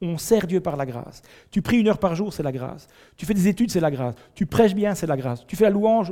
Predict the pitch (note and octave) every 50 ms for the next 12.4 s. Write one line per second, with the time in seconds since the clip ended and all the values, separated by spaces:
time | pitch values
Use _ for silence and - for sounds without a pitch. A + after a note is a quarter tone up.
0 | G3+ - - F#3+ E3 D#3 - G3 F3 D3 - G#3 E3+ - E3+ D#3 D3+ C3 C3+ C3
1 | A#2 A#2+ - - _ _ _ _ - - - - _ - A3 A3 G#3 G#3+ G3 -
2 | - A3 A3 G3 - F3+ D#3+ D3+ B2+ C3+ C3 - A#3 A3 - A3 F#3+ - A#3 G#3+
3 | - F#3+ - - - _ _ _ - _ _ _ - B3+ A3+ G#3 G#3 G3 G#3 A3+
4 | A3 F#3+ G3 - - E3+ D#3+ C#3 A2+ G#2+ - _ _ _ _ _ _ _ _ _
5 | _ _ - - - - _ _ - F#3 E3+ E3 E3 E3 - - - D#4+ D#4 D4
6 | C#4 C4+ B3 G#3+ F3 C3+ C3+ - - C#3+ D#3 D#3+ D3+ - - - G3+ - - F#3
7 | D#3 D3 C#3 C3+ G3 - - - - - _ _ _ _ _ _ _ _ _ _
8 | _ _ _ _ _ _ _ _ _ _ _ _ _ _ _ _ _ - D3+ C#3+
9 | - G3+ - - - D3+ E3+ G#3 G#3 - - E3 D#3+ D3+ C3+ B2 C3+ D#3+ E3+ F#3
10 | A3 B3 A3 F3 - _ _ _ _ _ _ _ _ _ _ - - - - G3+
11 | B3+ - G3 F3+ - - A3+ - - G3+ - G#3+ A3 G3+ G3 F3 E3+ D3+ C#3 C#3+
12 | C3 A#2+ A#2 - - - _